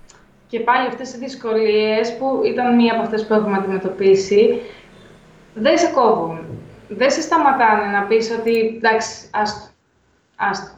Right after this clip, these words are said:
δεν ξανακάνω μεγάλο ταξίδι με το αυτοκίνητο" ή δεν ξέρω κι εγώ τι. Ε, ίσα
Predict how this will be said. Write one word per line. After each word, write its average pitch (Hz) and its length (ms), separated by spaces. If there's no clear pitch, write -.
δεν 208 240
ξανακάνω 196 540
μεγάλο 185 340
ταξίδι 185 400
με 190 100
το 190 80
αυτοκίνητο" 190 800
ή 185 220
δεν 180 100
ξέρω 180 320
κι 170 140
εγώ 170 200
τι. 175 120
Ε, 170 80
ίσα 320 200